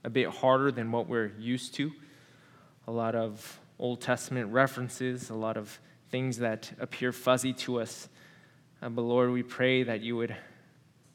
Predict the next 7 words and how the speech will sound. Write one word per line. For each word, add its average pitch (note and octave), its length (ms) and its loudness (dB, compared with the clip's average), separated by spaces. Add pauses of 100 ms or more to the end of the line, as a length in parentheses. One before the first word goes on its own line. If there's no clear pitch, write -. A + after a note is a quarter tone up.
(180)
show C3 340 4
us B2+ 200 2
the B2+ 320 -2
richness C3 500 0
of B2 300 0
your A#2 120 -4
word, B2+ 360 -2